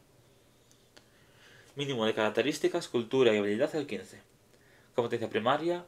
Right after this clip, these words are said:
conocimiento vegetal, empatía, medicina y sanar.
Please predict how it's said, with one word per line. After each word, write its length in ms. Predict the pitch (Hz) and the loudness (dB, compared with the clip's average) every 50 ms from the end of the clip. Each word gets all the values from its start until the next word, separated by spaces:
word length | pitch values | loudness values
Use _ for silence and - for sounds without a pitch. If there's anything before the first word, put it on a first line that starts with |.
| - _ - | -18 _ -4
conocimiento 420 | - 120 107 107 113 107 104 - | -2 -2 -2 -2 -4 -4 -2 -2
vegetal, 480 | - - - 104 - 135 147 170 170 - - | -2 -2 -4 -2 2 2 4 4 2 0 -4
empatía, 640 | 110 101 - - 95 - 127 147 165 175 190 - - | -6 -4 -4 -4 -4 -2 -2 0 0 0 -2 -4 -6
medicina 440 | 110 101 98 101 - 151 160 190 180 | -6 -6 -6 -6 -6 -8 -8 -8 -8
y 80 | 160 | -6
sanar. 320 | - 156 127 - - - | -4 -4 -4 -4 -6 -10